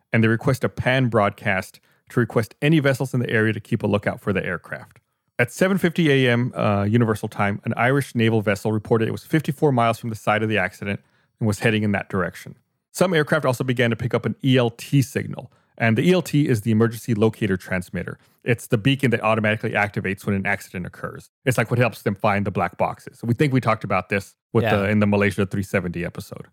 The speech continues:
Speaker 2: Yeah.
Speaker 1: So ships and helicopters were sent to the location of that E L T signal. And at nine thirty-seven A M Universal Time, one of the ships reported seeing three bodies in the water.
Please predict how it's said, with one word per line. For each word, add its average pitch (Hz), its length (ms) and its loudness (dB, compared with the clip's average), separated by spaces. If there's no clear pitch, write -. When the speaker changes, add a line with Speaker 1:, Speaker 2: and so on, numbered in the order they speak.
Speaker 2:
Yeah. 87 220 -4
Speaker 1:
So 107 400 2
ships - 320 0
and 165 100 4
helicopters 131 560 2
were 110 80 -6
sent 151 280 -2
to - 40 -18
the 143 80 0
location 120 600 -2
of 104 120 -2
that 101 220 0
E 117 100 0
L 98 80 0
T - 180 -12
signal. 95 500 -6
And 110 160 2
at - 100 -2
nine 143 220 2
thirty-seven 127 480 0
A 104 140 2
M 104 320 0
Universal 107 460 0
Time, 98 220 -2
one 110 100 2
of 110 60 0
the 110 60 -2
ships - 260 -4
reported 107 320 -2
seeing 104 300 -4
three 113 160 2
bodies 98 380 0
in 92 100 -6
the 87 80 -6
water. 82 400 -6